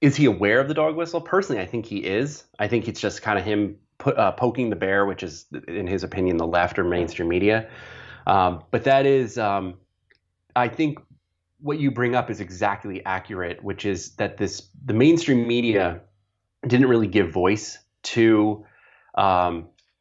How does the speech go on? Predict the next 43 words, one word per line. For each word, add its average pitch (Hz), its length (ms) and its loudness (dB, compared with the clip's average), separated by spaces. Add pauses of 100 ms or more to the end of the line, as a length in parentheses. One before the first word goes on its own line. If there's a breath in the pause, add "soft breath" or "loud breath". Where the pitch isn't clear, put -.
(260)
the 104 200 -2
people 127 280 -2
who 113 200 2
were 101 360 4
already 131 360 2
excluded 143 440 0
from 202 200 0
it. 202 160 -2
And 127 200 -2 (100)
to - 60 -10
be 127 140 -2
honest, 131 300 0
excluded 147 420 -2
for 101 100 -4
somewhat 127 400 -2
good 110 160 0
reasons. 139 580 -2
In, 104 200 -2
in 104 160 0
many 113 180 4
ways, 110 260 0
they 104 120 0
were 98 100 0
bigoted 104 480 2
or 90 360 0 (340 loud breath)
sometimes 107 400 0
they 98 80 -2
had 101 100 -2
these 95 180 -6
racist 101 380 -6
ideologies. 98 640 -2
So 113 80 -12
they 117 240 -4
weren't 127 260 0 (140)
in 165 200 4
the 120 60 2
mainstream 95 380 -2
media, 90 260 -10
but 117 180 -2
that 156 180 4
allowed 131 380 0
them 139 120 -10
to - 100 -16